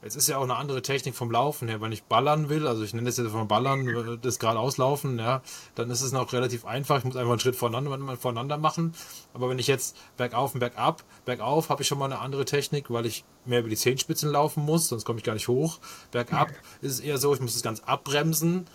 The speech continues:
Speaker 1: Aber auch da ist ja wieder so, dass ich eher im Oberkörper trotzdem über, über, nach vorne gehe und nicht nach hinten fallen lasse, weil sonst geht's auf die Knie, es tut weh. Also, ähm,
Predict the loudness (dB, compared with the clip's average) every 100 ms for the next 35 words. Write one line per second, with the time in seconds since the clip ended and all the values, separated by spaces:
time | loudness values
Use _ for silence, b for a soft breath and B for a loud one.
0 | B -10 -6 -6 4 6 6 4 2 -4
1 | -2 0 2 2 2 0 -2 -2 -2 0
2 | 2 2 2 -2 -2 0 2 2 2 2
3 | 4 2 0 -20 -20 -20 -20 -20 -16 -12
4 | -8 -4 2 4 4 4 6 6 4 0
5 | -4 -2 -4 -4 0 2 2 2 2 2
6 | 0 0 -2 0 0 0 -2 0 6 6
7 | 4 0 4 6 6 B B B 2 4
8 | 4 B B -20 -2 2 2 0